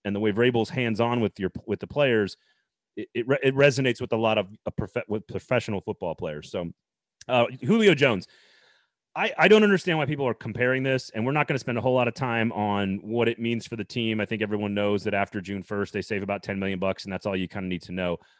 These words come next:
I, I am shocked at the amount of hindsight that's going on with this.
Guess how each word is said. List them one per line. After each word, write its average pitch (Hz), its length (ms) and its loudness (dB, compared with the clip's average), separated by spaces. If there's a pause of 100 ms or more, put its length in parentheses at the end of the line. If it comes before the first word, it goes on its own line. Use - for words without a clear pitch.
(160)
I, 156 180 2
I 202 120 4
am 240 140 4
shocked 151 440 0
at 127 160 -4
the 123 100 -2
amount 113 360 -2
of 98 260 -4
hindsight 113 600 -2
that's 95 200 -6
going 98 240 -2
on 104 160 -2
with 135 100 -4
this. 180 340 0